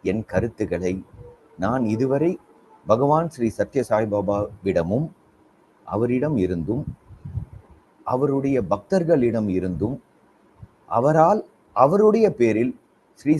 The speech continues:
சத்ய சாய் சேவா ஆர்கனைசேஷன் என்று தொடங்கப்பட்ட அந்த நிறுவனத்தில் நானும் ஒரு பக்தனாக இருப்பது எனக்கு வாழ்க்கையில் கிடைத்த மிகப்பெரிய பாக்கியம் என்பது எல்லாம் உணர்ந்து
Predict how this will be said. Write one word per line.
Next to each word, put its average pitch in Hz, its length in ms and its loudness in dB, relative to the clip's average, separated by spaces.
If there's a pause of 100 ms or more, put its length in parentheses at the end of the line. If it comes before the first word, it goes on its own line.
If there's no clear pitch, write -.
சத்ய 123 280 -2
சாய் 110 380 -2
சேவா 101 280 -2
ஆர்கனைசேஷன் 92 720 -8
என்று 90 260 -10
தொடங்கப்பட்ட 87 840 -8 (440)
அந்த 90 320 -4
நிறுவனத்தில் 120 760 -4 (480)
நானும் 143 500 -2 (720)
ஒரு 92 280 -2
பக்தனாக 131 680 -2 (1120)
இருப்பது 101 600 -2 (140)
எனக்கு 87 340 -8
வாழ்க்கையில் 95 440 -4
கிடைத்த 92 360 -6
மிகப்பெரிய 123 600 -2
பாக்கியம் 95 480 -4
என்பது 85 320 -12
எல்லாம் 110 400 -8
உணர்ந்து 123 500 -6